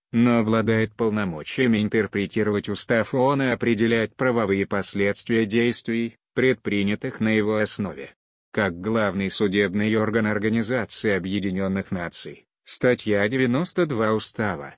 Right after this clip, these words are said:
суд выполняет как спорные, так и консультативные функции, охватывающие вопросы интерпретации Устава и законности действий органов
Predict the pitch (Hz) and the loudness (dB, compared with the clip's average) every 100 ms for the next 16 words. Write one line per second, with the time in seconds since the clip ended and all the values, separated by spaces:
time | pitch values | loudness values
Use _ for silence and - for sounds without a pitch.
0 | _ _ - - 104 127 123 - 101 92 | _ _ -8 -2 -2 0 -2 0 -2 0
1 | 92 92 101 - 104 - - 82 71 71 | -2 -4 -4 -2 -2 -4 -6 -6 -6 -8
2 | 69 - - _ - 98 117 113 151 127 | -12 -12 -18 _ 0 0 0 -2 -2 -2
3 | 131 117 127 120 107 101 107 104 - 143 | 0 0 0 -2 0 2 2 2 0 -6
4 | 113 - - 85 78 _ - 110 101 107 | -6 -6 -8 -8 -10 _ -4 0 0 0
5 | 104 101 107 107 107 - 104 101 101 113 | 0 0 0 0 -2 0 2 2 0 0
6 | 107 - 113 107 113 101 - 117 127 107 | 0 0 -2 0 0 -2 0 -4 -4 -6
7 | - - 123 127 117 101 98 104 101 92 | -6 -2 0 0 -2 -2 0 2 2 0
8 | 95 101 95 98 95 - 95 82 113 117 | -4 -2 -2 -2 -4 -2 -2 0 0 0
9 | - 107 107 104 113 113 - | 0 0 0 0 0 -2 -6